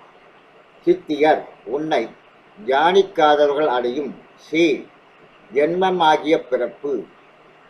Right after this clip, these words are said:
வந்தி வருத்தத்தை விளைவிக்கும் நீளத்தின் அஞ்ஞான இருளைப் போன்று நீடும் நீடித்து நிற்கும் முற்றாத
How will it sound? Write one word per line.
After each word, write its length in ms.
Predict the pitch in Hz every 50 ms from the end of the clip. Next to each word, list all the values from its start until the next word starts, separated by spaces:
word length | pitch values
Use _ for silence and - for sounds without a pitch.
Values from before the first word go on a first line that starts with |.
| _ -
வந்தி 420 | 139 151 156 151 151 151 160 147 120 - - - _ _ _ _ _ _ _ _ _ _ _ _ -
வருத்தத்தை 600 | - 143 165 165 - - 190 175 - - - 165 165
விளைவிக்கும் 640 | 160 143 139 135 131 123 117 - - - 151 135 110 92 - - _ _ _ _ -
நீளத்தின் 760 | 110 123 143 165 180 180 170 151 - - - 151 147 123 98 - - - _ _ _ _ _ _ _ _ - _ _ _ -
அஞ்ஞான 500 | 127 143 160 175 185 190 185 185 185 190 190
இருளைப் 500 | 170 156 156 151 165 165 165 165 - -
போன்று 420 | - 135 131 127 123 117 113 156 131 110 - - _ _ _ _ _ -
நீடும் 640 | 110 131 147 160 170 170 165 156 143 143 147 139 110 - - _ _ _ _ _ _ _ _ _ _ - -
நீடித்து 580 | 113 139 151 165 170 175 170 165 - - 170
நிற்கும் 460 | 151 135 127 123 - 131 143 127 104 92 - - _ _ _ _ _ _ _ _ _ _ _ - _ _ _ _ _ _ _ - _ _ _ - _ _ - - -
முற்றாத 540 | - 151 - - - 175 175 160 147 143 -